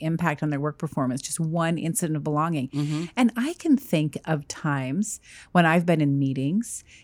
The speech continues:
Speaker 1: and I feel like somebody was, was rude to me, embarrassed me,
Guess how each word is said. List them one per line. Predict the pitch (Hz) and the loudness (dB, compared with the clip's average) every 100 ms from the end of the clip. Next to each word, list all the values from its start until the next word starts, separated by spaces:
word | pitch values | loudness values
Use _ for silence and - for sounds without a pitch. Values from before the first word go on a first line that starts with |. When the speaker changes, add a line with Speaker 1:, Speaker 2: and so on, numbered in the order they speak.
| - | 2
Speaker 1:
and | 165 | 4
I | 160 | 4
feel | - 175 | 2 2
like | 156 147 - - | 4 2 -2 -4
somebody | - 185 175 160 147 139 - | 4 6 6 2 0 -2 0
was, | 160 139 - _ _ _ _ _ _ - | 0 0 -6 _ _ _ _ _ _ 0
was | 175 143 - _ _ | 0 0 -6 _ _
rude | 196 202 208 | 4 6 6
to | - 220 | 6 8
me, | 202 185 180 175 170 - | 8 6 4 2 0 0
embarrassed | 151 139 190 185 190 - 190 | 0 2 4 4 2 0 2
me, | 185 180 175 165 160 156 | 4 4 2 -2 -2 -6